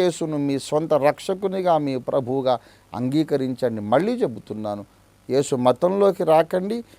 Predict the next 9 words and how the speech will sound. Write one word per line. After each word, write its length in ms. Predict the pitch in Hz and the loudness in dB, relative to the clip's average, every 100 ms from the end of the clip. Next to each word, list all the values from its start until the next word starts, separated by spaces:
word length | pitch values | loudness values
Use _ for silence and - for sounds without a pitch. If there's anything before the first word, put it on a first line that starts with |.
| _ 113 | _ 2
యేసు 260 | 139 147 - 139 | 4 4 4 2
అనే 160 | 131 110 101 | 4 0 2
వ్యక్తి 300 | 117 - 139 120 | 0 0 -2 -2
దగ్గరికి 380 | 110 113 110 110 | 0 -4 -4 -6
రండి. 220 | 104 101 101 _ _ _ | -6 -8 -12 _ _ _
ఆయనే 380 | 98 135 147 151 123 | 2 6 6 4 2
విరాట్ 340 | 127 147 156 - | 4 6 6 2
పురుషుడని, 580 | 135 120 - 113 110 107 101 _ _ 101 | -10 -10 -6 -2 -2 -4 -12 _ _ 2
ఆయనే 280 | 135 156 | 4 4